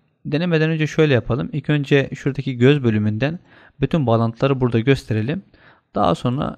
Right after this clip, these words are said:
şu simgeme tıklayalım. Görmüş olduğunuz gibi arkadaşlar mavi ekranda bütün bağlantılarımı iptal etmiş oldu. Ctrl Z ile geri alıyorum. Tekrardan üzerine bastığım zaman bütün bağlantıları yok ediyor. Hemen yan tarafındaki diğer seçenek ise tam tersi.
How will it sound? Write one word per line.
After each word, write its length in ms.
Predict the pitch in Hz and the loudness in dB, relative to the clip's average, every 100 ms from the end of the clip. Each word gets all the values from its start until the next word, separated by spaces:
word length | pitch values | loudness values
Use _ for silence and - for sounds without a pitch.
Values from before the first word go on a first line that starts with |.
| _ - | _ -20
şu 400 | - 165 156 - | -4 -2 -2 -4
simgeme 460 | - 139 117 117 | -6 -4 0 -2
tıklayalım. 500 | 143 - - 113 107 - _ _ _ | -2 -6 -6 -6 -6 -10 _ _ _
Görmüş 320 | 123 131 151 | 0 0 0
olduğunuz 300 | 156 147 180 | 0 0 -2
gibi 180 | 160 120 | -2 0
arkadaşlar 420 | 110 104 107 - | -2 -2 -8 -4
mavi 340 | 113 107 110 113 | -2 0 0 0
ekranda 560 | 110 - 117 151 147 | -2 -4 -4 -6 -6
bütün 260 | 120 - 139 | -6 -4 -2
bağlantılarımı 720 | 113 113 110 - 117 135 180 - _ _ - | 0 0 -2 -4 -2 0 -2 -6 _ _ -10
iptal 300 | 120 120 117 | -4 -2 -2
etmiş 340 | 123 - - | -6 -12 -12
oldu. 160 | - - - - _ _ | -14 -16 -20 -20 _ _
Ctrl 380 | 143 147 175 151 | -4 -2 0 2
Z 60 | |
ile 220 | 143 131 123 | 2 2 2
geri 260 | 120 135 | 2 4
alıyorum. 400 | 117 107 131 170 - _ _ _ _ | 2 0 -4 -6 -12 _ _ _ _
Tekrardan 380 | - 113 113 123 | -8 -2 -2 0
üzerine 280 | 117 110 113 | 0 0 0
bastığım 380 | 120 117 107 107 | 0 0 -6 -6
zaman 380 | 110 135 - | -4 -4 -6
bütün 260 | - - 120 | -8 -4 -2
bağlantıları 680 | 113 110 104 - 131 160 143 | 0 -2 -2 -4 -4 -4 -4
yok 180 | 110 - | -4 -4
ediyor. 280 | - - - _ - - _ | -10 -12 -16 _ -20 -20 _
Hemen 240 | _ 85 202 | _ -4 -2
yan 280 | 143 139 185 | 0 0 0
tarafındaki 640 | 220 208 147 113 - 110 | -2 -2 -2 -4 -4 -4
diğer 180 | 147 180 | -2 -2
seçenek 420 | - - 175 202 | -2 -4 -4 -4
ise 280 | - 147 - | -6 -8 -6
tam 240 | 165 202 | -4 -2
tersi. 460 | 196 120 - 113 | 0 -2 -2 -8